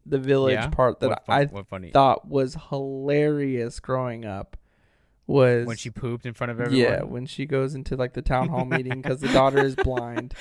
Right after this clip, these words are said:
Speaker 2: <laughs> Okay.
Speaker 1: And she, like,
Speaker 2: I mean, that's kinda
Speaker 1: so she
Speaker 2: funny.
Speaker 1: opens up a little thing and she just takes this massive dump, and it's, like, hardcore diarrhea. And then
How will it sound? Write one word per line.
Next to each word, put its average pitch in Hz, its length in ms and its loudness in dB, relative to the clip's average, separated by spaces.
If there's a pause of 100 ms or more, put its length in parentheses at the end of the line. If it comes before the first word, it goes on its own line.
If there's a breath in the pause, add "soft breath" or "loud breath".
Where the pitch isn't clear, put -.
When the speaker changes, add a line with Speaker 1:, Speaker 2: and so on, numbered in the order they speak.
Speaker 2:
<laughs> - 140 -10
Okay. 120 580 -4
Speaker 1:
And 139 200 2
she, 143 140 0
like, 135 160 0
Speaker 2:
I - 20 -6
mean, 208 100 -4
that's 240 140 -6
kinda 110 260 -4
Speaker 1:
so - 140 -4
she 143 180 0
Speaker 2:
funny. - 40 -2
Speaker 1:
opens 151 340 4
up 143 160 -4
a - 20 -4
little 135 300 -4
thing 123 440 -8
and 139 160 -10
she - 140 -10
just 135 240 -8
takes - 300 -4
this 131 260 -12
massive 123 880 -6
dump, 117 320 -2
and 135 80 -2
it's, 139 160 -6
like, 160 200 -4 (220)
hardcore 131 500 2
diarrhea. 104 640 -8 (300)
And 117 280 -12
then 120 300 -10